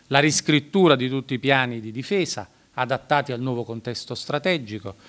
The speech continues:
ha riguardato una nuova concezione delle forze, delle forze, viene chiamata New Force Model, dove le forze dell'alleanza vengono, eh, riorganizzate secondo un nuovo modello di prontezza,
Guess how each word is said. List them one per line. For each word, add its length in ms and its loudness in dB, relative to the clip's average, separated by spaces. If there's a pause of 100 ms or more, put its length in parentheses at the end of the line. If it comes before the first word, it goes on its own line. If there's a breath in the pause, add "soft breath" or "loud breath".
(240 soft breath)
ha 100 4
riguardato 760 4
una 200 0
nuova 640 4 (240 soft breath)
concezione 680 0
delle 200 0
forze, 720 2
delle 240 2
forze, 600 4 (520 soft breath)
viene 200 0
chiamata 380 4
New 160 2
Force 420 -2
Model, 480 4
dove 280 -4
le 160 -4
forze 560 4
dell'alleanza 920 2 (520 loud breath)
vengono, 880 6
eh, 200 -2 (120)
riorganizzate 840 6
secondo 280 2
un 80 0
nuovo 240 2
modello 500 6
di 120 0
prontezza, 1040 4